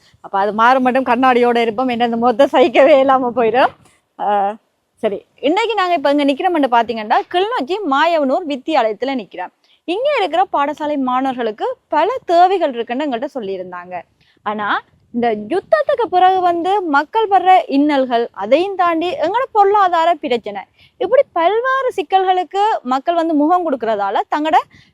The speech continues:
கல்வி நடவடிக்கைகளை வந்து பிள்ளைகள்ட்ட இருந்து பாதியோட நிப்பாட்டிட்டு, அதுவும் வடக்கு கிழக்க பாத்தீங்கன்னா, இப்படியான ஒரு நிலை அதிகரிச்சு கொண்டே போகுது. ஏன்னா, பாடசாலை மாணவர்கள் வந்து பாடசாலை கல்வியை வந்து இடையில நிறுத்திட்டு, அஹ், தங்களோட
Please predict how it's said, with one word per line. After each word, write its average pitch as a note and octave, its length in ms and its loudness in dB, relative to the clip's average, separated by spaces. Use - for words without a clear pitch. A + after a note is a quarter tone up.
கல்வி A#4+ 320 4
நடவடிக்கைகளை F4 680 2
வந்து D4+ 280 -2
பிள்ளைகள்ட்ட E4 520 4
இருந்து C#4 280 0
பாதியோட D#4+ 600 2
நிப்பாட்டிட்டு, C#4 720 2
அதுவும் C4 360 0
வடக்கு C#4+ 400 2
கிழக்க F4+ 300 0
பாத்தீங்கன்னா, D4 500 -2
இப்படியான G4 480 0
ஒரு E4 100 2
நிலை D4+ 240 2
அதிகரிச்சு G4+ 460 2
கொண்டே D#4+ 260 4
போகுது. B3 480 0
ஏன்னா, B3 240 -4
பாடசாலை E4+ 480 2
மாணவர்கள் D#4+ 520 2
வந்து D#4 280 -2
பாடசாலை E4 560 0
கல்வியை D#4+ 400 0
வந்து D#4 300 -2
இடையில E4+ 340 0
நிறுத்திட்டு, C#4 540 -2
அஹ், B3 200 4
தங்களோட G#4 320 0